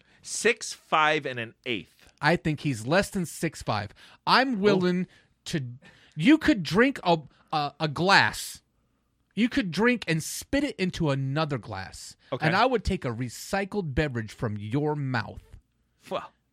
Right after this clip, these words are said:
Speaker 1: you,
Speaker 2: If
Speaker 1: you,
Speaker 2: he's
Speaker 1: you did stir your drink th-, with a spoon that was in my mouth earlier, just so people know.
Speaker 2: How much of that spoon can you put into your mouth until you gag?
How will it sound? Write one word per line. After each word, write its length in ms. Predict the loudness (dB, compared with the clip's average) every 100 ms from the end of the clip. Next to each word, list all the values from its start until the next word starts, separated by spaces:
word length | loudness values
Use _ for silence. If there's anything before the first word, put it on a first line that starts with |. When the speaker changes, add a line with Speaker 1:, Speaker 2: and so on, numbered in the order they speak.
| _
Speaker 1:
you, 100 | -18 -18 _ -2
Speaker 2:
If 260 | -2 0
Speaker 1:
you, 120 | 0 0
Speaker 2:
he's 120 | 0
Speaker 1:
you 140 | 0
did 260 | 2 0 0
stir 320 | -6 0 0
your 160 | 2 0
drink 300 | -2 -4 -6
th-, 100 | -8
with 140 | -6
a 80 | -8
spoon 320 | -6 -6 -6
that 100 | -10
was 140 | -12
in 100 | -12
my 120 | -12 -14
mouth 300 | -14 -14 -16
earlier, 380 | -16 -16 -14 -16 -20 _ _ -20
just 180 | -18 -16
so 140 | -18
people 240 | -18 -20 -20
know. 260 | -20 -20 -20 _ _ _ 0
Speaker 2:
How 120 | 2
much 160 | 2 2
of 60 |
that 140 | 0 0
spoon 240 | 0 0
can 100 | 0
you 80 | 0
put 160 | 0
into 160 | 0 0
your 80 | -2
mouth 240 | -2 -4
until 160 | -8 -6
you 60 | -6
gag? 240 | -6